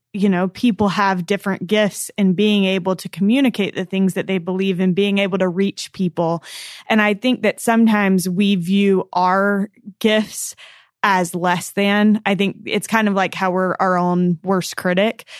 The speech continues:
We, we view our gift as, "Oh, well, all I can do is sew quilts," or whatever. But to somebody, that may be exactly what they need. And so I love that you touched on that.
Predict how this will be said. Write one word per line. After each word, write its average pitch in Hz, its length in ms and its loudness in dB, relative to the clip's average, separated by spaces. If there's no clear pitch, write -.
We, 196 400 0
we 208 200 2
view 202 340 2
our 220 260 2
gift 185 500 -2
as, 180 440 -2
"Oh, 202 200 0
well, 190 460 0
all 214 240 2
I 202 160 0
can 196 200 -2
do 185 460 2
is 185 460 -4
sew 185 320 -2
quilts," - 500 -4
or 190 100 0
whatever. 165 500 -2
But 202 280 2
to 208 600 2
somebody, 202 920 2
that 202 180 2
may 196 180 0
be 185 180 -2
exactly 180 580 -2
what 165 240 -4
they 175 140 -2
need. 165 480 -2
And 196 160 2
so 208 100 0
I 190 120 2
love 196 320 0
that 196 100 -2
you 180 160 -8
touched - 360 -10
on 180 180 -4
that. 170 300 -4